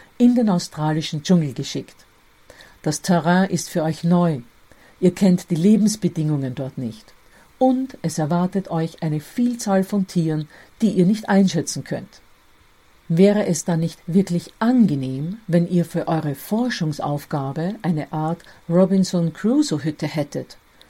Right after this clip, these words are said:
Eine mit einem hohen, schützenden Zaun rundherum, in der ihr eure Forschungsarbeiten in Ruhe durchführen und ungestört euren Entdeckungen, Gedanken und Ideen nachgehen könnt.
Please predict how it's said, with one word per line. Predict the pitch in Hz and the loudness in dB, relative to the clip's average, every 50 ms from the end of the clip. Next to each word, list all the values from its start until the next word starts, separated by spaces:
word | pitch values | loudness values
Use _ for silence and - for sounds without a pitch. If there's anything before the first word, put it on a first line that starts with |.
| _ _ _ _ - | _ _ _ _ -2
Eine | 214 214 220 240 240 196 147 123 - _ - - - | 2 4 6 6 6 4 4 0 -4 _ -20 -8 -2
mit | - 190 190 208 | 2 2 4 4
einem | 180 175 170 160 160 127 | 4 4 4 2 0 0
hohen, | 147 185 208 220 226 233 233 254 | 2 2 4 4 2 2 0 -4
schützenden | - - - 254 247 - 233 208 196 - 180 - | -6 -6 -6 -4 -4 -2 -2 -2 0 0 -2 -2
Zaun | - - 196 220 254 269 233 | 0 0 2 2 2 2 2
rundherum, | 170 165 156 143 - 165 143 143 139 120 113 123 - - _ _ _ _ _ _ _ _ - | 2 0 -2 -2 -4 -6 -4 -4 -6 -6 -6 -8 -12 -20 _ _ _ _ _ _ _ _ 2
in | 202 185 175 | 2 4 4
der | - 180 170 156 - | 4 2 0 0 0
ihr | - 170 170 - | 0 -2 -2 -2
eure | 175 160 151 151 | -2 -2 -2 -4
Forschungsarbeiten | 151 - 180 208 254 247 - 269 254 240 240 196 180 180 175 180 180 175 - 196 190 - | -4 -2 0 0 0 -2 -4 -4 -6 -4 -4 -4 -4 -2 -2 -2 -2 -2 -2 -2 -2 0
in | 180 175 180 | 0 2 2
Ruhe | 165 139 147 160 190 220 220 226 226 | 0 0 0 0 0 0 0 -2 -4
durchführen | 220 - 190 202 226 220 - - - 220 214 208 208 214 - | -4 -2 0 0 0 -2 -6 -10 -4 -2 -2 -2 -2 -4 -6
und | - 160 156 151 - _ - | -6 -6 -6 -6 -6 _ 0
ungestört | 240 240 247 240 240 226 - - - 190 175 170 170 170 - - | 2 2 2 2 0 -2 -4 -4 -2 -2 0 0 0 -2 -4 -4
euren | - 160 151 147 147 139 | -4 -4 -2 -2 -2 -4
Entdeckungen, | 135 135 143 - 196 190 196 - 196 180 175 175 170 160 160 165 | -4 -6 -4 -4 -4 -4 -2 -2 -2 -2 0 0 -2 -4 -4 -6
Gedanken | - - - - - 165 165 165 160 - - 175 165 160 156 - | -6 -6 -6 -2 -2 -2 0 -2 -4 -4 -4 -6 -6 -6 -6 -4
und | 185 165 170 - - | -2 -2 -2 -2 -4
Ideen | 220 196 247 247 240 220 196 | -6 -2 0 2 2 2 2
nachgehen | 170 143 143 - - - 151 139 147 | 2 -2 -4 -8 -10 -8 -6 -6 -6
könnt. | 139 - 165 143 135 131 - - | -6 -8 -8 -8 -8 -8 -12 -18